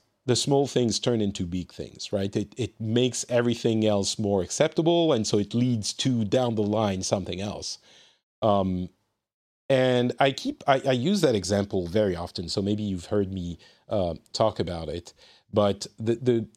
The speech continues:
use of gay as a slur, as an insult, um, but a,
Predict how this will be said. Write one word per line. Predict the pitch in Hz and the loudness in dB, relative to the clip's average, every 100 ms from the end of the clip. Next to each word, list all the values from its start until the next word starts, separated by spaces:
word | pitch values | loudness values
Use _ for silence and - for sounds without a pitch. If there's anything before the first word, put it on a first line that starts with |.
| - | -12
use | 117 165 233 233 | -4 0 0 -2
of | - 127 110 92 90 | 0 2 2 0 -2
gay | 123 135 98 87 90 | 2 2 2 -2 -4
as | 120 98 92 101 | -2 0 0 -2
a | 95 90 87 | -2 -2 -4
slur, | - 135 123 85 82 | -2 2 2 0 -2
as | 117 101 | -2 0
an | 107 | 2
insult, | 139 127 98 80 82 - _ _ _ | 2 0 -2 -4 -10 -18 _ _ _
um, | 113 98 92 87 85 85 - _ - | 0 2 2 0 -4 -8 -12 _ -4
but | 170 202 | 0 2
a, | 233 233 | 2 0